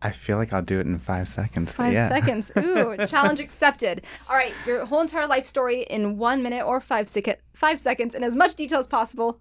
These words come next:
Speaker 2: On your mark, get set,
Speaker 1: All right.
Speaker 2: go.
Speaker 1: I am from a small town in Ohio where the birth of football took place. Um, I have two siblings,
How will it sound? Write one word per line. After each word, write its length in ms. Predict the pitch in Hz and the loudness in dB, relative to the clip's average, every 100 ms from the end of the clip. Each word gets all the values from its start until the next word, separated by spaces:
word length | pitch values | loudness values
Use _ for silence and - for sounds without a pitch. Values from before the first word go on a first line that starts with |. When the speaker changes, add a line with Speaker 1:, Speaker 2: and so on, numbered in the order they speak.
| - | -6
Speaker 2:
On 60 | |
your 100 | 190 | -2
mark, 280 | 208 247 277 - - | 2 2 0 -14 -6
get 140 | - | -4
set, 220 | - 214 - | 2 0 2
Speaker 1:
All 80 | 95 | 2
right. 180 | 82 - | 2 0
Speaker 2:
go. 160 | - - - _ _ - - - 107 | 0 0 -2 _ _ -20 -20 -16 -4
Speaker 1:
I 100 | 117 | -2
am 80 | 117 | 0
from 200 | 123 113 | 0 0
a 80 | |
small 340 | 107 - 113 110 | -2 -2 0 0
town 280 | 113 104 98 | 0 0 2
in 100 | 95 | 0
Ohio 540 | 95 123 110 104 107 | 0 2 2 2 0
where 340 | 101 98 92 87 | 0 2 2 0
the 500 | - 98 95 92 90 80 | -4 -6 0 0 0 -2
birth 260 | 101 107 110 | 0 0 -2
of 100 | 87 | -2
football 380 | 127 - 92 90 | -2 0 0 -2
took 200 | 101 - | -4 -2
place. 320 | 90 98 - - - - - - | 0 0 -2 -10 -10 -10 -10 -4
Um, 500 | 123 120 117 113 - | -2 0 -2 -4 -4
I 120 | 107 | -2
have 280 | 110 101 - | 0 -2 -2
two 200 | - 185 | -2 -2
siblings, 680 | - 110 87 95 98 110 | -2 -2 0 0 2 0